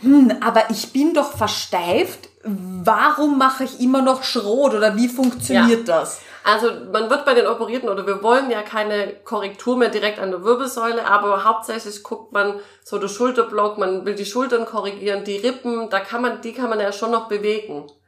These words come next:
Speaker 1: Mhm.
Speaker 2: Und das versucht man so, das Drumherum, die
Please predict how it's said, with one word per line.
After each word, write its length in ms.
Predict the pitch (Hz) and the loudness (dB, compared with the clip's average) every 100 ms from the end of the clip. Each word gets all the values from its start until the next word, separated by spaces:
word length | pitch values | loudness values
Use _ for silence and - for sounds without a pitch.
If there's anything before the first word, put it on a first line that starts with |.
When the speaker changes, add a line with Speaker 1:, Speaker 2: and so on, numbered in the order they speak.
| - | -12
Speaker 1:
Mhm. 340 | 220 220 240 | -6 -2 -2
Speaker 2:
Und 200 | 190 196 | -2 0
das 200 | 233 247 | 0 0
versucht 380 | - 226 240 240 | -4 -4 -4 -2
man 100 | 208 | -6
so, 100 | 208 | -4
das 240 | 196 202 - | -4 -6 -6
Drumherum, 600 | - 254 240 190 240 262 | -2 0 0 2 2 2
die 160 | 208 | -4